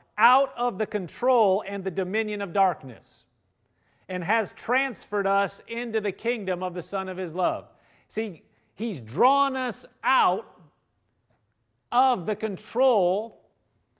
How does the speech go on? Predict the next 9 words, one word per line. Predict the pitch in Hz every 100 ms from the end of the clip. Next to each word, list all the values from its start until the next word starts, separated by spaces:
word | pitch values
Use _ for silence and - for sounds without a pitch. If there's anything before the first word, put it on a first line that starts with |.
| _ -
and | 202 214
the |
dominion | 190 202 202 233 220 220
of | 170
darkness. | 214 226 - 143 110 - _ _ _ _ _ _ _ _ _ _ -
In | 202
other | 254 240
words, | 220 170
Satan | - 247 269 277 202 208